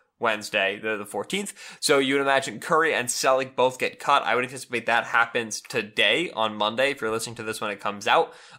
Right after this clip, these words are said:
uh, I would anticipate they do that early, give them a couple of days in the tampering period to talk to teams. And then two million left. Not difficult to open up that two million immediately in a contract restructure. You can also look at guys like Chris Maragos,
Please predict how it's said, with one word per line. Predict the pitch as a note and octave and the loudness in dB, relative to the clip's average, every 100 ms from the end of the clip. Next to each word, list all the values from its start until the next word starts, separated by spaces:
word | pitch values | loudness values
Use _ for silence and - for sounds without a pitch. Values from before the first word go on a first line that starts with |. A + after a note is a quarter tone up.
| _ | _
uh, | A2 | 4
I | G#2+ F#2 | 6 6
would | B2 | 4
anticipate | A#2+ B2 B2 A2 | 2 -4 -4 -2
they | A2 | -4
do | A2 | -2
that | G#2+ G#2 | 0 0
early, | A2 A#2+ A#2+ A#2+ | 2 2 2 -2
give | A2+ | -4
them | A2 A2 | -4 -6
a | |
couple | G#2 A2+ A2+ | -2 -2 -2
of | G#2+ | -4
days | A2 G#2+ A2 | 0 0 0
in | G#2 | -6
the | G2+ | -10
tampering | - A#2 A2+ A2 G#2+ | -4 -4 -4 -8 -12
period | - A#2 A2 A2 | -6 -4 -2 -4
to | G#2 | -8
talk | - G#2+ - | 0 0 0
to | - | -12
teams. | - F3 A3 - | -8 -8 -8 -4
And | - C#3 | 0 2
then | C3+ B2+ | 0 -2
two | - G#3+ | -4 -2
million | G3+ G3 F#3 | 0 -2 -2
left. | F3 F3+ F3+ - - - - | 2 2 0 -8 -20 -20 -4
Not | C3 E3+ C3+ | 6 6 6
difficult | D3+ - D#3+ E3 | 0 -2 2 2
to | E3 | 4
open | C#3 D3+ D3+ | 2 2 2
up | D3 | 2
that | D3 A2+ | 2 0
two | - D#3 | -2 -4
million | C3+ D3 C3+ | -2 0 0
immediately | A#2+ C3 C3 B2+ B2+ | 0 0 0 0 0
in | A#2 | -2
a | |
contract | - A#2 A#2+ A#2 A2 | 0 -2 2 0 -2
restructure. | G#2 - - - - G3 F3 | -6 -4 4 4 4 0 0
You | C3 | -2
can | C3 | 2
also | C3+ C3+ C3+ | 2 4 -2
look | A#2+ B2 B2 | 2 2 2
at | - A2 | -4 0
guys | A2+ A2 A#2 | 2 2 0
like | A2 | -4
Chris | - G#2+ - | -2 -6 -2
Maragos, | D3 D3+ C#3+ C#3 C#3 | 0 2 2 0 -2